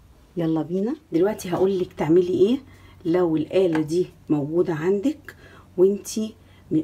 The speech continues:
مش عايزة تتكلفي في الكبسولات وعايزة توفري في الكبسولات اللي هي بتستخدميها. كل الكبسولات دي بتستخدميها مع الآلة ديت. طيب، أنا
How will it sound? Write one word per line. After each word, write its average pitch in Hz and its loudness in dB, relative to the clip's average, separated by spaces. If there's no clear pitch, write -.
مش 165 -4
عايزة 190 -2
تتكلفي 180 -2
في - -8
الكبسولات 165 -2
وعايزة 180 0
توفري 180 -2
في - -8
الكبسولات 170 -4
اللي 156 -4
هي 180 2
بتستخدميها. 151 -2
كل 254 2
الكبسولات 202 0
دي 226 0
بتستخدميها 170 0
مع 143 0
الآلة 220 2
ديت. 147 -2
طيب، 202 0
أنا 285 0